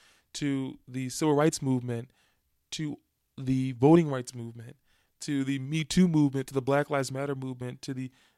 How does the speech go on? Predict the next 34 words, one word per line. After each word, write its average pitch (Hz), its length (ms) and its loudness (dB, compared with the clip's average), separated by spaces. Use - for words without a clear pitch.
uh, 131 160 -8
immigrants' 143 460 0
rights 143 340 0
movements 131 320 -4
throughout 135 280 0
history, 143 520 -4
what 226 200 2
you're 220 160 0
seeing 185 440 -2
and 156 100 -6
what 170 80 -6
you're 147 140 -6
finding 151 680 -6
is 151 140 0
a 160 40 -2
desire 156 500 0
for 143 140 -2
people 151 640 -2
to 147 120 -8
get 139 200 -2
their 135 180 4
fair 139 300 2
share 131 420 0
of 123 140 -6
the 117 80 -4
pie, 147 400 0
to 143 120 -4
get 127 160 -4
their 135 160 0
fair 139 180 -4
share 135 420 -6
of 120 140 -4
opportunity 135 640 -2
and 123 100 -6